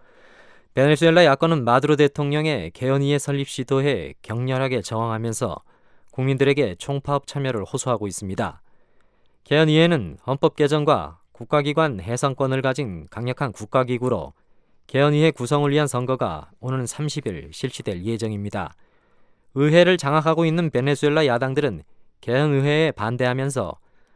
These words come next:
마두로 대통령의 임기가 끝나기 전에 선거를 치를 것을 요구하고 있습니다. 생필품 부족 등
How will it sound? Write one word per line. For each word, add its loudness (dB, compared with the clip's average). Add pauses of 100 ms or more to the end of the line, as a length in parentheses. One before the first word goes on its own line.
(180)
마두로 0
대통령의 0
임기가 0
끝나기 -2
전에 -6 (100)
선거를 -4
치를 -6
것을 -6
요구하고 -2
있습니다. -8 (840)
생필품 -2
부족 0
등 0